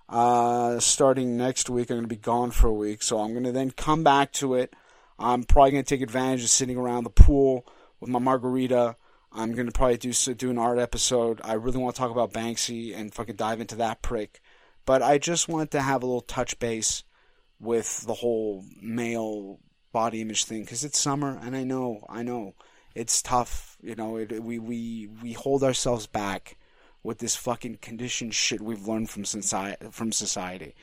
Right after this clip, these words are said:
uh, that we don't wanna love ourselves, that we have to do more, and that we aren't enough. But the thing is, you are enough, dude. You are more than enough, so go to the beach, go do your splishy splashies. You know, you wanna have a barbecue, you wanna eat a hot dog on the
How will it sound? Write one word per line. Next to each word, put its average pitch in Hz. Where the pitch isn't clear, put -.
uh, 101
that 104
we 110
don't 117
wanna 113
love 104
ourselves, 95
that 101
we 101
have 117
to 113
do 110
more, 117
and 101
that 107
we 117
aren't 117
enough. 107
But 127
the 117
thing 160
is, 160
you 156
are 180
enough, 170
dude. 165
You 165
are 180
more 185
than 170
enough, 156
so 135
go 185
to 240
the 226
beach, 165
go 160
do 233
your 233
splishy 160
splashies. 143
You 139
know, 143
you 160
wanna 214
have 220
a 202
barbecue, 220
you 214
wanna 240
eat -
a -
hot 233
dog 226
on 220
the 220